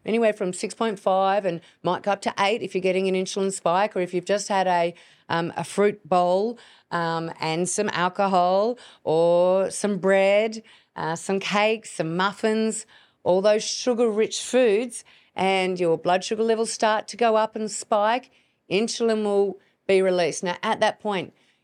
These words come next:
you might feel quite jittery 'cause you've got all this blo-, sugar circulating in your bloodstream. It can make our brain also quite scrambled. And I don't know if you've noticed people on a sugar high, but they're almost like they've got A D H D. They're bouncing around the place.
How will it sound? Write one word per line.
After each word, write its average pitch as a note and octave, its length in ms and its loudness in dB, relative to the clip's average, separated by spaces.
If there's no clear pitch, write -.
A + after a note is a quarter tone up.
you A3+ 200 2
might A3 300 0
feel G#3+ 260 2
quite G3+ 300 -2
jittery F#3+ 480 -2
'cause - 220 -12
you've E3 100 -6
got G3+ 180 2
all G#3 140 2
this F#3 300 -4
blo-, F#3+ 260 2
sugar F#3+ 600 0
circulating F#3 800 0
in E3+ 140 -2
your E3 80 -4
bloodstream. D#3+ 680 -2
It A3 80 -6
can D#4 300 2
make C4 240 0
our F#3+ 140 2
brain F#3+ 380 0
also F#3 260 -2
quite F3 300 0
scrambled. F3+ 760 -2
And F#3+ 280 0
I D3+ 80 2
don't A#3 180 2
know A3 80 0
if G#3+ 140 -2
you've G3 120 -2
noticed A3+ 340 -2
people G#3+ 240 0
on F#3 120 -2
a F#3 60 -2
sugar G3 260 0
high, F#3 220 2
but F3 140 -4
they're F3+ 240 0
almost C#4 220 0
like A#3+ 120 2
they've G#3+ 140 0
got G3+ 180 2
A G3 140 2
D G3 120 0
H F3+ 220 0
D. B3 180 0
They're D3+ 120 0
bouncing G3+ 440 -2
around G3 260 0
the F#3+ 60 -4
place. F3+ 460 -2